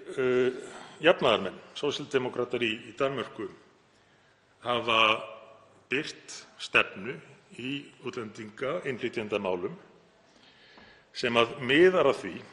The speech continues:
að læra af reynslunni. Ekki bara reynslu síðustu ára eða missera, heldur reynslu undanfarinna áratuga. Og sú stefna gengur ekki hvað síst út á það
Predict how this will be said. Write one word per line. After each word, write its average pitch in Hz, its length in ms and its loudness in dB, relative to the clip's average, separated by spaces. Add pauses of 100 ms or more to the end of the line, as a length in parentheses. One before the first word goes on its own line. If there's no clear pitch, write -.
(300)
að 123 200 4
læra 117 440 6
af 117 120 0
reynslunni. - 480 -2 (1300)
Ekki 120 220 -2
bara 117 260 8
reynslu 117 480 0 (200)
síðustu 147 440 0
ára 156 280 2 (160)
eða - 300 -10
missera, 143 340 -2 (400)
heldur 120 320 2
reynslu 131 400 4
undanfarinna 120 580 2
áratuga. 110 540 -2 (2000)
Og 110 80 -10
sú 196 200 -2
stefna 139 460 2 (1300)
gengur 139 420 -2
ekki - 180 -8
hvað 131 160 -2
síst - 440 0
út 143 160 -4
á - 20 2
það - 260 -8